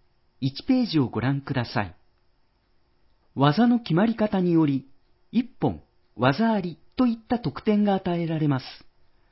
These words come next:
体重別に五人の選手によって構成される団体戦となります。シャトルバスあり、パークアンドバスライドあり。シャトルバス、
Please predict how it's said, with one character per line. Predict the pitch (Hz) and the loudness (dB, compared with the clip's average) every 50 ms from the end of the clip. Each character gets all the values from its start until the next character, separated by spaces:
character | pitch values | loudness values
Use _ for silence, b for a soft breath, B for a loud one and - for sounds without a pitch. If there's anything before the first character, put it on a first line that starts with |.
| _ _ _ _ _ _ _ _ _ _ _ _ | _ _ _ _ _ _ _ _ _ _ _ _
体 | 170 175 220 254 220 | 0 2 2 2 2
重 | 226 247 240 233 | 2 2 2 2
別 | 208 214 208 208 - 180 | 2 2 0 2 2 2
に | 170 170 160 - - _ _ - | 2 2 0 -4 -8 _ _ 4
五 | 131 143 160 | 6 8 8
人 | 220 254 247 233 | 8 8 6 4
の | 202 156 | 2 0
選 | - 190 196 208 - | -2 -2 -2 -2 -2
手 | - 175 | -2 2
に | 156 143 | 2 2
よ | 131 120 | 2 2
っ | |
て | - - 117 113 | 0 -4 -8 -2
構 | - 131 170 190 | 0 0 0 0
成 | - - 190 180 170 | 0 -4 -6 -6 -6
さ | - 170 156 | -6 -6 -4
れ | 143 143 | -2 0
る | 135 131 127 113 - - - _ _ | 0 0 -2 -2 -6 -12 -20 _ _
団 | - 135 160 208 233 | 0 2 2 2 0
体 | - 226 214 202 | 0 -2 -2 -2
戦 | - 208 190 180 | -2 -2 -2 -2
と | 175 - 170 | 0 0 2
な | 151 143 135 | 2 2 2
り | 127 127 | 0 0
ま | 113 110 | -2 -2
す。 | - - - - - _ _ _ _ _ _ _ _ _ _ _ _ _ _ _ _ _ _ _ _ _ _ _ _ _ _ _ _ _ _ _ | -4 -8 -16 -20 -20 _ _ _ _ _ _ _ _ _ _ _ _ _ _ _ _ _ _ _ _ _ _ _ _ _ _ _ _ _ _ _
シ | - - | -6 -4
ャ | 147 147 | -4 0
ト | - 254 | 2 2
ル | 240 240 233 | 2 2 2
バ | 226 214 214 | 0 -2 -2
ス | - - 117 | -4 -6 -4
あ | 104 110 | -4 -4
り、 | 107 - - _ _ b b b b b b b - | -4 -6 -12 _ _ b b b b b b b -4
パ | 170 180 226 | -2 -2 -2
ー | 240 | -2
ク | 240 - 226 | 0 0 2
ア | 226 | 2
ン | 226 220 | 2 2
ド | 214 208 | 2 2
バ | 170 147 147 | 2 0 0
ス | - - | 0 0
ラ | 220 233 226 | 0 0 0
イ | 202 143 | -2 -2
ド | 117 98 95 | -2 -2 -2
あ | 98 98 | -2 -4
り。 | 80 - - _ _ _ _ _ _ _ _ _ _ _ _ _ _ _ _ _ _ _ _ _ _ _ | -6 -8 -16 _ _ _ _ _ _ _ _ _ _ _ _ _ _ _ _ _ _ _ _ _ _ _
シ | - - 147 | -4 -4 -2
ャ | 147 | 0
ト | - 233 226 | 0 0 0
ル | 226 202 | 0 0
バ | 185 175 | -2 -4
ス、 | - | -6